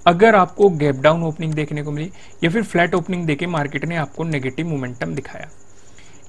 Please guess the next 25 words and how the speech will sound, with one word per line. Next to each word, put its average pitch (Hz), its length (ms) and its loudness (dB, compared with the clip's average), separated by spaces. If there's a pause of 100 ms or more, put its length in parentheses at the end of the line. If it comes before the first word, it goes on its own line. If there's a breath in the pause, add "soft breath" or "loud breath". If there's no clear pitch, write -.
इन 214 160 4
दोनों 185 340 4
ही 247 100 4
situation 160 520 -4
पे 196 140 -2
जो 202 100 0
हमें 190 120 0
support 190 500 0
नजर 131 280 0
आ 120 60 -4
रहा - 120 -4
है, - 80 -8 (460 loud breath)
ये 208 60 2
सिक्सटीन 233 540 -2 (100)
थाउजेंड 147 320 0 (140)
टू 208 200 2
हंड्रेड 143 340 0
पे 190 100 -2
हमें 165 160 0
support 156 460 -2
देखने 131 300 -2
को 123 100 -10
मिल 123 120 -6
रहा - 160 -10
है। - 180 -18